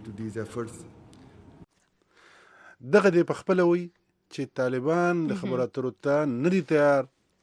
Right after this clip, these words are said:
Speaker 2: اوس وایي چې دی د امن، آه، خبرو ته تیار دي. نو د، د، د پاکستان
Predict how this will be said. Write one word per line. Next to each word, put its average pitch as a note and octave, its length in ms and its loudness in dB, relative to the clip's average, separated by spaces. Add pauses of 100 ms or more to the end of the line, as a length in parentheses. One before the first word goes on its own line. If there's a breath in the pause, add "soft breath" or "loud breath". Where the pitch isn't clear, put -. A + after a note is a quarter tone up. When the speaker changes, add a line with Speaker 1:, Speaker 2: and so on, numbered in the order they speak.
Speaker 2:
اوس F#3 220 4
وایي D#3 240 4
چې C3 400 -4
دی C3+ 80 -2 (100)
د B2+ 180 -4
امن، C3 280 -2
آه، A#2+ 260 -8 (140)
خبرو B2+ 240 -6
ته A#2 140 -12
تیار B2+ 240 -4
دي. A#2+ 60 -8 (1080 loud breath)
نو E3 280 4 (1400)
د، - 20 0 (220)
د، D#3+ 160 2
د D3+ 140 -4
پاکستان D#3+ 440 -2